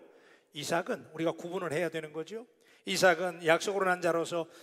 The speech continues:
영에 속한 자를 상징하고, 이스마엘은 아브라함의 혈통으로 난 자이기 때문에 육에 속한 자를 상징해요. 오늘도 이 땅에 영에 속한 자가 있고 육에 속한 자가 있잖아. 그러나 하나님은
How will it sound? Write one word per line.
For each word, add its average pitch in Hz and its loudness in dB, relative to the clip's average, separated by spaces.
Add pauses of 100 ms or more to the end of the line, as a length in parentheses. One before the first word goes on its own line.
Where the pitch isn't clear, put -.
(180)
영에 170 4
속한 208 -6
자를 196 -2
상징하고, 151 -16 (1000)
이스마엘은 151 -4 (420)
아브라함의 147 -4
혈통으로 233 -8
난 185 -8
자이기 165 -10
때문에 113 -14 (580)
육에 165 2
속한 190 -8
자를 170 -6
상징해요. 131 -14 (640)
오늘도 151 0
이 147 -6
땅에 170 -2 (500)
영에 147 0
속한 175 -6
자가 175 -4
있고 240 -12 (460)
육에 190 -2
속한 202 -8
자가 185 -10
있잖아. 135 -16 (600)
그러나 123 -10
하나님은 156 -8